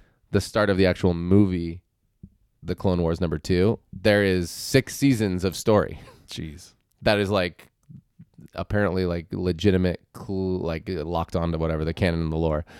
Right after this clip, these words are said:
Speaker 1: Just as we had talked Star Wars before, and you're kinda getting into this world, I was, they're like, "Oh, now you can see Mace Windu, Mace Windu being a badass, and Yoga being a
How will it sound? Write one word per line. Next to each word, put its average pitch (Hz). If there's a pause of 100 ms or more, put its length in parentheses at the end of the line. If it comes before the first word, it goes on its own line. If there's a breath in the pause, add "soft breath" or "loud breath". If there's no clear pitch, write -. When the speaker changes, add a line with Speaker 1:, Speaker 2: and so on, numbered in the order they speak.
Speaker 1:
Just 180
as 180
we 180
had 151
talked 135
Star 123
Wars 110
before, 101
and 98
you're 98
kinda 95
getting 95
into 101
this 92
world, 101
I 95
was, 90 (1400 loud breath)
they're 107
like, 98
"Oh, 123
now 110
you 113
can 110
see 110
Mace 101
Windu, 101
Mace 98
Windu 107
being 104
a 101
badass, 98
and 92
Yoga 98
being 101
a 98